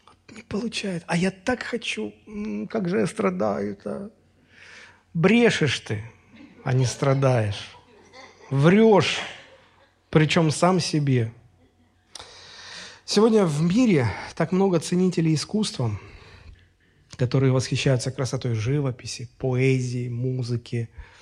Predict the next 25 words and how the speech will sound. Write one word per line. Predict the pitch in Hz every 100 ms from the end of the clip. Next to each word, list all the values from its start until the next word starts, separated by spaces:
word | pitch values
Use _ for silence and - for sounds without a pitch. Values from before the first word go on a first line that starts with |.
| - - -
актерского | 120 - 151 123 147 131
мастерства. | 131 - - 104 - 123 123 123 113 - _ _ _ _ - - _ _ - - _ _
Они, | 139 175 170 -
они | 147 165
способны | - 165 190 165 160
это | 151 147
различать, | 143 139 156 160 - 135 123
они | 127
способны, | 123 - 135 160 151 143 135 127 - - - -
э, | 151 135 131 131 127 131
видеть | 156 156 -
там | 143
красоту, | 139 143 156 143
они | 135
способны | 131 147 - 156 156 147
восхищаться. | 143 - 143 - 139 127 - - - - - -
И |
так | - 240 233
мало | 220 202 175
людей, | 160 160 147 220 226
которые | 196 - 160 156
способны | - 160 - 170 151
замечать | 151 147 175 175
красоту | 156 139 156 156
Божию, | 143 139 127 120 147